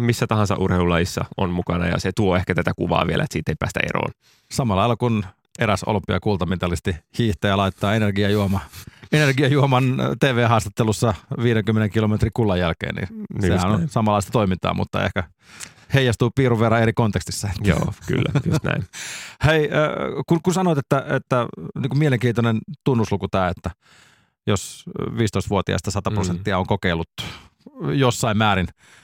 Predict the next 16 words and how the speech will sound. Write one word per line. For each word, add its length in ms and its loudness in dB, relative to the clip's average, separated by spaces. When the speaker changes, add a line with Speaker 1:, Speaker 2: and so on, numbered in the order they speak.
Speaker 2:
äh, 60 -6
pelaamista 460 2
E-urheilua, 520 2
niin 120 0
minkälaista, 440 0
tai 140 2
kuinka 260 4
tärkeää 520 4
o-, 200 2
ois, 180 2
ois 200 2
vetoapua 580 2
saada 360 0
just 200 -2
kouluista, 480 -2
ammattioppilaitoksista, 1120 -4